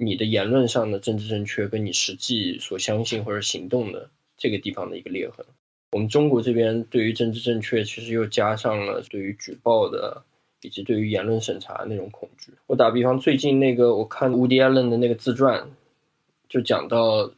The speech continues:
他那个片《A Rainy Day in New York》，是那个甜茶演了嘛。后来 Woody Allen 因为 Me Too 的事情，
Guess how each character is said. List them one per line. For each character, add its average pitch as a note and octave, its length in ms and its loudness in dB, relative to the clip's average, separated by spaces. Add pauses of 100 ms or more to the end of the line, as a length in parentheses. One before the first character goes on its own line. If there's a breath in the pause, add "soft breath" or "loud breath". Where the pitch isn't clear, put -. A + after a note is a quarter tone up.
(220)
他 A#2+ 220 2
那 A#2 160 2
个 A2 60 -2
片 A2+ 260 0 (120)
《A B2 80 0
Rainy A#2+ 360 4
Day A#2 340 2
in A2+ 60 -2
New A2+ 140 -2
York》， A#2 260 0 (180)
是 B2+ 80 -4
那 A#2 140 0
个 A2 60 -2
甜 G#2+ 280 -2
茶 G#2 460 -2
演 A#2+ 260 0
了 - 180 -14
嘛。 C3 100 -20 (260)
后 - 160 2
来 A2+ 320 2 (400)
Woody A2+ 260 2
Allen A#2 140 4
因 A#2 200 2
为 A2+ 200 2
Me A#2 240 0
Too B2+ 200 0
的 A2 140 0
事 A2 180 -4
情， G#2+ 220 -12